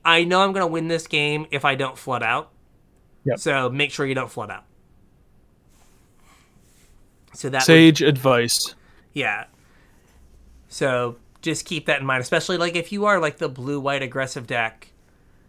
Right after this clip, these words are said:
Speaker 1: or a gr-, the green-white aggressive deck, and you're just like, "You know what? I just need to go, I need to curve out, I need to make sure I hit, like, like, I know I'm gonna hit my, my three drop, and then I can, I can go, like,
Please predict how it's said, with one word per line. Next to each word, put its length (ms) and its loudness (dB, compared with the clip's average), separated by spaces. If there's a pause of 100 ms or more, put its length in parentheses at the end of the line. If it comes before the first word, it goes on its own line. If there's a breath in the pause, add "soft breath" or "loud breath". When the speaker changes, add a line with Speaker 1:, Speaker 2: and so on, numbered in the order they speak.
(260)
Speaker 1:
or 280 2
a 100 0
gr-, 320 -12
the 180 -2
green-white 600 -4
aggressive 440 -6
deck, 260 -8
and 80 -12
you're 100 -8
just 200 -10
like, 180 -10
"You 80 -10
know 160 -8
what? 380 0 (880)
I 260 2
just 320 -6
need 220 -8
to 60 -8
go, 600 -2 (160)
I 60 -4
need 140 -4
to 60 -8
curve 320 0
out, 340 4
I 60 -6
need 140 -12
to 60 -8
make 160 -10
sure 240 -4
I 120 0
hit, 280 -4
like, 480 -6 (580)
like, 200 -4
I 140 2
know 200 0
I'm 120 0
gonna 180 -4
hit 200 -4
my, 400 -4 (380)
my 140 -4
three 280 -8
drop, 400 4
and 160 -6
then 180 -4
I 120 0
can, 220 -6
I 120 -4
can 180 -10
go, 280 -2
like, 500 -6